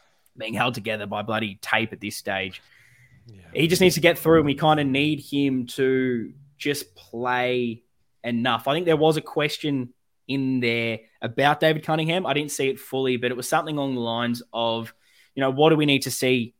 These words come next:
Speaker 1: from him from now to the end of the season to kind of
Speaker 2: From Superbad.
Speaker 1: re-sign him? And I think it's literally fitness. He just needs to play,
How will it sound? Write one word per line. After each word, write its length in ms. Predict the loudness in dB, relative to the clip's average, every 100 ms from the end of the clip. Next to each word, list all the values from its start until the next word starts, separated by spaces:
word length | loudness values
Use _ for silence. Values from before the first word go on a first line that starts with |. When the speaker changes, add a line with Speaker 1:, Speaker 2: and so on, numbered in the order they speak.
| _
Speaker 1:
from 380 | -2 2 2 2
him 380 | -2 -2 -4 -8
from 180 | -4 0
now 220 | 2 0
to 80 | -2
the 100 | -4
end 100 | -4
of 60 |
the 60 | -6
season 260 | -4 -4 -6
to 80 |
kind 200 | -8 -6
of 120 | -8 -8 -10
Speaker 2:
From 140 | -8
Superbad. 540 | -6 -6 -2 0 0 -2 _ -20 -20 -20 _ _ -6
Speaker 1:
re-sign 520 | -4 -2 2 4 4
him? 140 | 2 -2
And 440 | -2 -2 -2 -4 -10 _ _ _ _ _
I 180 | -4 0
think 180 | 4 4
it's 160 | 2
literally 380 | 0 -2 -2 -2
fitness. 500 | -4 -8 -8 -14 -10 -6
He 120 | -4
just 240 | -4 -4
needs 320 | -2 -2 -4 -8
to 200 | -6 -6
play, 540 | -6 -2 0 0 -4